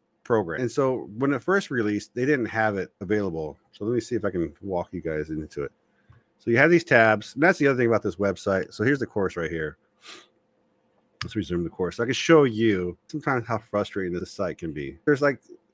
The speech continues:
when you go through the lessons, it talks about how possibly you can talk to an instructor.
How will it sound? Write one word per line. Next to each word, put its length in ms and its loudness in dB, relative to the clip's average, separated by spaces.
when 240 4
you 100 6
go 160 6
through 180 4
the 40 6
lessons, 540 2
it 100 -10
talks 300 0
about 240 2
how 160 2
possibly 480 0
you 60 0
can 140 -4
talk 300 -2
to 460 -2
an 80 -8
instructor. 580 -2